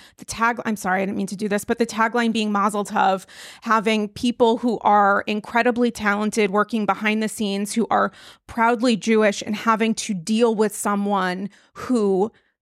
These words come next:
post something like that, which is so deeply abusive and inhumane. Like, there's a lot of that coming from a lot of people on many different levels, but I just thought that was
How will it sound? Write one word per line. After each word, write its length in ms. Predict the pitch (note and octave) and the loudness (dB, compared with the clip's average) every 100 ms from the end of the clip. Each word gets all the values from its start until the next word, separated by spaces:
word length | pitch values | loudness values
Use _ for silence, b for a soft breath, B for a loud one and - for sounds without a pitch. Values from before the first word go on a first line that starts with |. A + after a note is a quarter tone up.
| _ _ _ C4+ - | _ _ _ -20 -14
post 340 | - B3+ B3+ - | -2 2 2 2
something 320 | A3 A3 G#3 | 0 0 0
like 160 | G3 | -2
that, 240 | - F#3+ - | 0 0 0
which 220 | B3 - | -2 -2
is 100 | A3+ | -4
so 240 | - B3 | 0 2
deeply 640 | A#3 F3 A#3 B3 - C#4 C4+ - | 2 0 0 0 0 0 0 0
abusive 880 | A3 F3 G3+ F#3+ A#3+ - G3+ F#3+ F3 | -2 0 -2 2 2 2 2 2 0
and 140 | G#3+ G#3 | -4 -2
inhumane. 880 | A3 A3+ - G#3 F#3+ G3+ F3+ F3 G3+ | 0 -2 -2 -2 0 2 0 -2 -6
Like, 380 | G#3+ G3 - - b b b b _ - | -2 0 -2 -8 b b b b _ 0
there's 240 | A#3+ A#3+ | 2 2
a 40 | A#3 | 2
lot 220 | G#3 A3 | 2 2
of 80 | G#3+ | 2
that 240 | G#3+ - | 0 0
coming 340 | - G#3+ G#3+ | -4 -2 -2
from 240 | G#3 G#3+ G3 - | -2 -4 -6 0
a 100 | G3 | 0
lot 260 | G3 F#3+ G3+ | 4 2 2
of 140 | A#3 | -2
people 600 | - C4+ C4+ C#4+ D4 D4+ | -4 -4 0 2 2 0
on 400 | - G3+ F#3 G3+ b b b - | -2 -4 -4 -6 b b b -2
many 360 | G#3 G3+ A3+ | 0 2 2
different 360 | A#3 B3+ C4+ B3+ | 0 -2 -2 -2
levels, 540 | A#3+ B3 C#4 C#4 C4+ - | 0 2 2 2 0 0
but 240 | G#3 G3 - | 2 2 0
I 120 | A3 | -2
just 460 | F#3+ G#3+ - - _ | -2 -4 -4 -12 _
thought 420 | - G#3 F#3+ G3 - | 0 4 4 2 0
that 220 | G#3 F#3 | 0 0
was 360 | G3 F#3+ - | -2 -4 -10